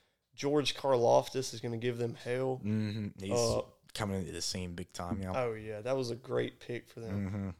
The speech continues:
Speaker 1: They're missing Trent McDuffie. He got placed
Speaker 2: Yep.
Speaker 1: on injured reserve. I actually really like him, but
Speaker 2: Mm.
Speaker 1: still, this secondary is not bad, man. Justin Reed at corner, or at, uh, free safety. Um,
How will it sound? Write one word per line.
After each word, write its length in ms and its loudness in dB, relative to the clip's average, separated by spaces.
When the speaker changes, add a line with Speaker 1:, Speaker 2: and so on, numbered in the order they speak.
Speaker 1:
They're 100 2
missing 400 4
Trent 340 2
McDuffie. 640 2
He 80 -2
got 240 4
placed 320 2
Speaker 2:
Yep. 80 2
Speaker 1:
on 80 0
injured 300 0
reserve. 640 -2
I 180 4
actually 320 -2
really 260 2
like 300 2
him, 320 -4
but 160 -4
Speaker 2:
Mm. 120 -6
Speaker 1:
still, 400 4
this 140 4
secondary 640 4
is 160 -4
not 280 -4
bad, 300 0
man. 280 -2
Justin 440 0
Reed 340 0
at 120 -4
corner, 480 -4
or 80 2
at, 220 4
uh, 300 2
free 280 -4
safety. 640 -2
Um, 360 -10